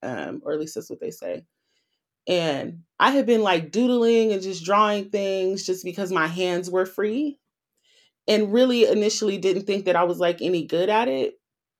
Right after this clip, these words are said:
But things take practice, right? So I just continued to, like, doodle. I continued to paint. I picked up new mediums, um, just because I like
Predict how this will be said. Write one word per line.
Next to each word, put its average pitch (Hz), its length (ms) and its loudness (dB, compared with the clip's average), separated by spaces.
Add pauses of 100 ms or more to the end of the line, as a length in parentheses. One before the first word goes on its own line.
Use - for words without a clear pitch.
(720)
But 226 240 6
things 226 240 4
take 180 300 -2
practice, 170 600 -2
right? 156 260 0
So - 180 -4
I 185 160 2
just 190 240 -8
continued 175 540 -6
to, 147 180 -6
like, 127 300 -6 (500)
doodle. 226 380 6
I 175 100 4
continued 175 520 -8
to - 100 -16
paint. 247 600 -2
I - 180 -2
picked - 280 -8
up 160 140 -2
new 147 240 -2
mediums, 220 920 0 (500)
um, 170 240 -2
just 214 180 -2
because 208 320 -2
I 180 140 4
like 185 380 4